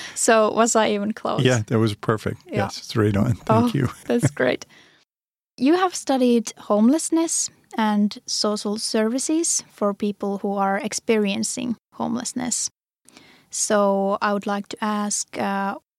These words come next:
Speaker 1: how would you compare homelessness in social services? And what are the differences and similarities between people who are experiencing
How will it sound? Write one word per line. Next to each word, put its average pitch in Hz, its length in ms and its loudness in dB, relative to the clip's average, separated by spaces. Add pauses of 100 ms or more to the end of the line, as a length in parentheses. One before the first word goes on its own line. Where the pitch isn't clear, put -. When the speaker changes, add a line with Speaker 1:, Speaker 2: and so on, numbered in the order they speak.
(120)
Speaker 1:
how 330 220 0
would - 200 -2
you 262 260 0
compare 254 840 -2 (120)
homelessness 196 880 -4 (420)
in 214 140 2
social 226 480 0
services? 202 840 -8 (440)
And 214 440 2 (140)
what 247 260 -2
are 247 180 4
the 220 480 2
differences 202 880 -2
and 196 420 -2
similarities 220 1160 2
between 202 400 -2
people 202 580 -4 (400)
who 208 180 0
are 190 440 0
experiencing 202 960 0